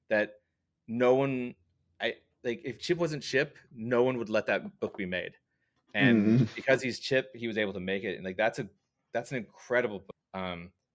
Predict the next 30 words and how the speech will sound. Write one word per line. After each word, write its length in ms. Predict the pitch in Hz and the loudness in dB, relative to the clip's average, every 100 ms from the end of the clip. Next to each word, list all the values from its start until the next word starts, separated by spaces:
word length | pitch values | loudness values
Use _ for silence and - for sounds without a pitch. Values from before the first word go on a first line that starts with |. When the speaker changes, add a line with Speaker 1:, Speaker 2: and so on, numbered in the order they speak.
| - | -8
Speaker 1:
that's 240 | 104 - | -8 -6
so 180 | - 117 | 0 2
unique 520 | 135 135 104 101 95 - | 2 -2 -4 -6 -8 -16
and 120 | 90 | -14
so 220 | - 107 | -6 -6
fun. 520 | - 95 90 82 90 _ _ - | -4 -4 -4 -8 -14 _ _ -10
Uh, 320 | 92 90 85 | -6 -4 -4
Stillwater 760 | - - 120 123 123 127 139 143 | -6 0 2 4 2 2 0 -2
is 280 | 113 101 101 | -4 -6 -6
a 80 | 107 | -10
really 480 | 98 101 104 107 104 | -8 -6 -4 -2 -6
great 640 | 95 98 95 98 95 _ _ _ - | -8 -2 -2 -2 -8 _ _ _ -6
premise, 540 | 104 110 113 - - _ _ _ _ | -2 -2 -4 -10 -18 _ _ _ _
uh, 300 | 92 92 92 90 | -6 -4 -4 -4
with 240 | 95 - | -8 -4
really 180 | 110 107 | -4 -2
wonderful 380 | 98 98 95 87 | -2 -4 -6 -6
art. 300 | 95 101 107 - _ _ | 0 2 2 -4 _ _
Chip's 240 | - 175 175 | 0 0 4
great. 320 | 139 135 139 - _ _ | 6 6 4 -8 _ _
I 40 | - | 0
try 160 | 143 | 4
to 60 | 135 | 4
read 100 | 131 | 6
all 80 | 117 | 4
of 60 | 107 | 4
his 140 | 113 | -2
stuff 300 | - 110 104 | 2 2 0
for 80 | 98 | -8
sure. 440 | - 110 107 107 | -6 -2 0 -2